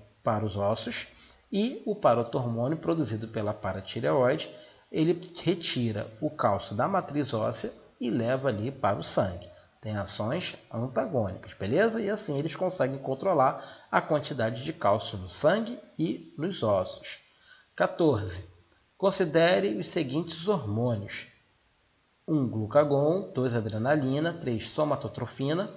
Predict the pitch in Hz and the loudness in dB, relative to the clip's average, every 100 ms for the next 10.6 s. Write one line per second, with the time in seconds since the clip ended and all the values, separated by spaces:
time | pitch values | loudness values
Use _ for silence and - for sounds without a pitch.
0 | - - _ _ - 127 113 117 120 120 | -18 -20 _ _ 2 4 4 0 2 2
1 | 107 104 107 143 156 156 180 220 - 143 | 2 -2 0 2 2 0 -2 -6 -6 -6
2 | 139 151 - 240 170 92 - - - _ | -4 -6 -4 -2 -2 -2 -8 -14 -20 _
3 | - _ - 139 139 175 190 175 131 196 | -20 _ 0 2 2 0 0 0 0 -2
4 | - 233 - 123 101 98 - 120 113 - | -4 -8 -2 0 0 -4 -2 0 0 -2
5 | 156 143 - - 113 98 - - _ _ | -2 -2 -10 -6 -4 -6 -12 -20 _ _
6 | - 117 107 - 120 - 180 - 92 101 | -8 -4 -4 -4 -6 -4 -6 -4 -6 -6
7 | - 135 170 147 101 95 - 135 101 113 | -6 -2 -2 -2 -4 -6 -4 -2 -2 -6
8 | - 98 - - 104 156 131 139 - - | -6 -10 -10 -8 -2 0 0 -4 -8 -14
9 | - _ - 196 190 107 95 92 95 - | -20 _ -4 -2 -2 -4 -4 -6 -8 -6
10 | 165 - 127 143 - | -6 -2 -2 -2 -6